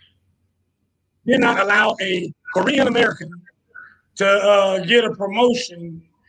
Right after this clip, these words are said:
and he was told by an executive, <clears throat> "Yeah, this is,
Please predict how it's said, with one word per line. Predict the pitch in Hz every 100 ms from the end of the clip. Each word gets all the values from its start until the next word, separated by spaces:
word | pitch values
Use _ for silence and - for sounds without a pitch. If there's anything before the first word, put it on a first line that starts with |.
| _
and | 202 202
he | 226 247
was | 208 170 -
told | 196 269 247 196 165 190 _ _ _ _ _ _ - 175
by | 202 226 247
an | 254 220 202
executive, | 185 170 226 - - - - - - 233 240
<clears throat> | 233 185 - - _ _
"Yeah, | 196 208 202
this | 240 233
is, | 175 -